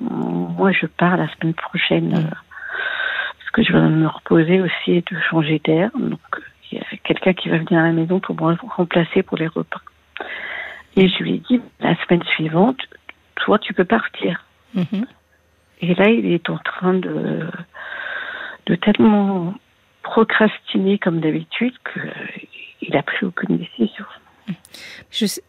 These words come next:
Speaker 2: euh, alors, je, ça fait plusieurs fois que vous me dites qu'il procrastine. Je sais pas s'il procrastine ou s'il est bloqué parce qu'il a peur de quelque chose. Vous me disiez que vous avez divorcé, euh, très tôt de son père.
Speaker 1: Oui.
Speaker 2: Est-ce qu'il a des contacts avec lui ? Est-ce que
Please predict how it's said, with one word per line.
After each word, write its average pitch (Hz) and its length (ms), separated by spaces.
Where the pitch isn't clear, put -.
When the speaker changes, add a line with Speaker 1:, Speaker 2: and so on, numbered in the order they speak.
Speaker 2:
euh, 175 120
alors, - 220
je, 175 480
ça - 200
fait 208 100
plusieurs 208 260
fois 262 160
que - 60
vous 185 60
me 165 80
dites 180 180
qu'il - 220
procrastine. 214 1080
Je - 120
sais 190 140
pas 233 120
s'il 190 180
procrastine 208 580
ou 233 80
s'il 160 420
est 160 100
bloqué 185 720
parce 175 240
qu'il 175 200
a 170 60
peur 220 320
de 175 100
quelque 175 340
chose. 220 340
Vous 196 100
me 226 100
disiez 220 280
que 190 400
vous 185 160
avez 185 200
divorcé, 185 560
euh, 165 160
très - 220
tôt 196 320
de 160 140
son 180 220
père. 233 220
Speaker 1:
Oui. 175 80
Speaker 2:
Est-ce 175 100
qu'il 196 160
a 196 60
des 175 100
contacts 233 480
avec 214 280
lui ? 294 120
Est-ce 269 220
que 175 420